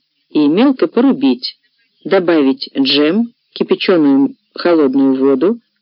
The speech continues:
рубленые листья крапивы. Массу тщательно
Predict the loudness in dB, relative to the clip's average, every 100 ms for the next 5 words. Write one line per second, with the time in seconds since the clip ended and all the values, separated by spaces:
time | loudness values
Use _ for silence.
0 | -4 0 2 2 2 2 0 -2 -2 -4
1 | -2 -2 -2 -2 0 -2 -8 _ _ _
2 | _ -6 -2 -2 -2 -4 -2 -2 -2 -2
3 | -2 -2 -2